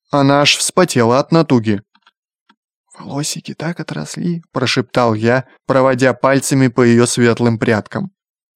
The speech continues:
"Скоро будем делать хвостики", улыбнулась Даша. "Оставим ее с няней и пойдем ужинать",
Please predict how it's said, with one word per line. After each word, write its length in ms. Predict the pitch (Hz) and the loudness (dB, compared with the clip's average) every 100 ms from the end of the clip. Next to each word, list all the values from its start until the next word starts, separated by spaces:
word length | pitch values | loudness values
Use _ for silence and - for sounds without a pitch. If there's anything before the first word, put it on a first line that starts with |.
| _ _ _ | _ _ _
"Скоро 420 | - - 175 170 | -12 -6 -4 -2
будем 400 | 170 196 196 208 | 0 0 2 2
делать 360 | 165 156 180 - | 2 0 -2 -6
хвостики", 720 | 165 160 135 - 165 170 170 | -4 -2 -4 -8 -8 -6 -6
улыбнулась 640 | - 139 131 127 131 131 120 | -2 2 4 4 4 4 2
Даша. 540 | 120 117 117 127 113 - _ _ _ _ _ _ _ _ - | 0 0 0 -2 -4 -6 _ _ _ _ _ _ _ _ -12
"Оставим 480 | - - 160 147 139 | -10 -2 0 2 2
ее 220 | 135 135 | 0 0
с 120 | - | 0
няней 380 | 139 135 135 131 | 0 2 2 0
и 160 | - 139 | -2 -2
пойдем 460 | - 131 131 131 | 0 2 2 2
ужинать", 540 | - 190 160 113 98 | 2 2 2 0 -4